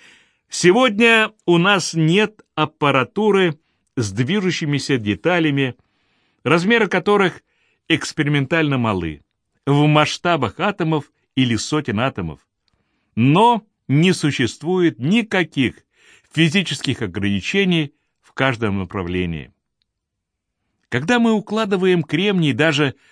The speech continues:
в сегодняшних условиях, нет причин, почему бы его маленькие кусочки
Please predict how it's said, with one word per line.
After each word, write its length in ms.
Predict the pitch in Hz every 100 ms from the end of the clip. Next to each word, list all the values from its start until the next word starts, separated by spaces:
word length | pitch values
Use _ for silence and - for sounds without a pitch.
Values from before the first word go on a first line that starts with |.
| _ _
в 80 | -
сегодняшних 800 | - 135 135 185 147 113 104 -
условиях, 600 | 90 - 202 180 90 67 _ _ _ _ _ _ -
нет 420 | 92 165 240 240
причин, 600 | 202 190 - 143 101 71 _ _ _ _ _ _ _ _ -
почему 400 | 147 208 220 240
бы 160 | 208
его 200 | 202 202
маленькие 680 | 175 165 226 208 170 - 135
кусочки 840 | 107 104 - 240 240 - - 82